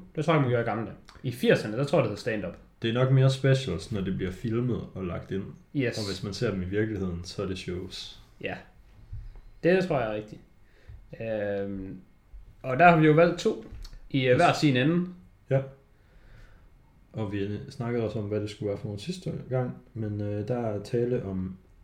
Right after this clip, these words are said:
Speaker 2: Raw med Eddie Murphy, og så, som er et rimelig gammelt show, det er fra syvogfirs.
Speaker 1: Syvogfirs. Det er hans nummer to
Speaker 2: Mm.
Speaker 1: show.
Speaker 2: Og så Inside med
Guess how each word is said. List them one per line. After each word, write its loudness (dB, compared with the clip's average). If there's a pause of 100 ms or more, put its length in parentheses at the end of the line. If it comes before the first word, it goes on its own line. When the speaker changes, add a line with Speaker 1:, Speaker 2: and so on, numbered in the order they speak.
(260)
Speaker 2:
Raw -2 (420)
med -2
Eddie -4
Murphy, -2 (600)
og -2 (360)
så, -6 (300)
som -10
er -10 (100)
et -14 (240)
rimelig -10
gammelt -2
show, -4
det -6
er -4
fra -16
syvogfirs. 0
Speaker 1:
Syvogfirs. -4 (220)
Det 4
er 6
hans 0
nummer -2
to -4 (200)
Speaker 2:
Mm. -4 (440)
Speaker 1:
show. -8 (760)
Speaker 2:
Og 6
så -4 (460)
Inside 0 (300)
med -6